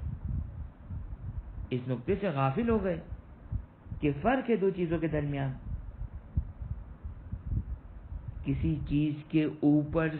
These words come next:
سجدہ کرنا اور کسی چیز کے کو سجدہ کرنا،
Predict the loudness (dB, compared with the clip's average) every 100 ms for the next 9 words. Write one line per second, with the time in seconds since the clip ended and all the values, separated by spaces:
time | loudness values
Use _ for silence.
0 | 2 4 4 4 4 4 4 0 2 2
1 | 2 2 0 0 -2 0 0 -2 -6 0
2 | 2 2 0 -4 -8 2 4 4 0 2
3 | 4 4 2 2 4 4 4 2 0 2
4 | 2 4 0